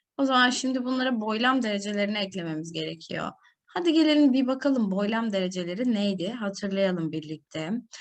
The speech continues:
E, Oğlak Burcu'nun boylam derecesi nedir arkadaşlar? Bakın Oğlak Burcu'nun boylam derecesi iki yüz yetmiş. Sol taraftakini alıyoruz ve unutmuyoruz. İki yüz yetmiş ise o zaman ay neydi?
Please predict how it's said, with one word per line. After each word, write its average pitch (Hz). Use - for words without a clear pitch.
E, 190
Oğlak 302
Burcu'nun 233
boylam 233
derecesi 233
nedir 269
arkadaşlar? 170
Bakın 220
Oğlak 240
Burcu'nun 185
boylam 226
derecesi 185
iki -
yüz 180
yetmiş. 165
Sol 254
taraftakini 208
alıyoruz 190
ve 202
unutmuyoruz. 185
İki 254
yüz 269
yetmiş 262
ise -
o 233
zaman 202
ay 226
neydi? 247